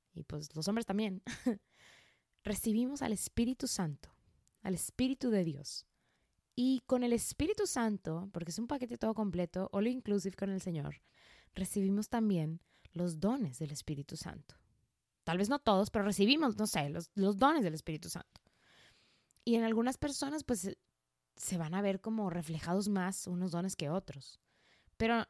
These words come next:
no importa, la cosa es que en nuestro bautismo recibimos los dones del Espíritu Santo. Entonces, como que ya hasta ahorita está cañón, porque el Señor, una,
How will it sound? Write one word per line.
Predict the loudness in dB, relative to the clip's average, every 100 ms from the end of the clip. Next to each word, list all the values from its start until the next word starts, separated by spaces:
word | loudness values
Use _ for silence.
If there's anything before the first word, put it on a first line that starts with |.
| -8
no | -2 0
importa, | 4 2 2 -12 -10
la | -10 -6
cosa | 0 0 0 -2
es | -6 -10 -20 _ _ _ _ _ _ -6
que | -2 0
en | 0 0
nuestro | 0 -2 -4
bautismo | -4 -4 -6 -2 -2
recibimos | -4 -2 -2 2 2 2 -2 -6 -12 -16 _ _ _ _ -8
los | -6 -2
dones | -2 -2 -4
del | -6
Espíritu | -6 -8 -8 -10
Santo. | -12 -14 -16 -20 _ _ _ _ _ _ _ -6
Entonces, | -2 0 0 -2 -2 -6 -10 _ _ _ _ _ _ _ -6
como | -2 0
que | 2
ya | 0
hasta | 0 -2
ahorita | -2 -2 -4 -8 -10 -12
está | -6 -4
cañón, | -4 0 0 0 -2 -4 -10
porque | -8 -6
el |
Señor, | -4 0 0 0 0
una, | 0 0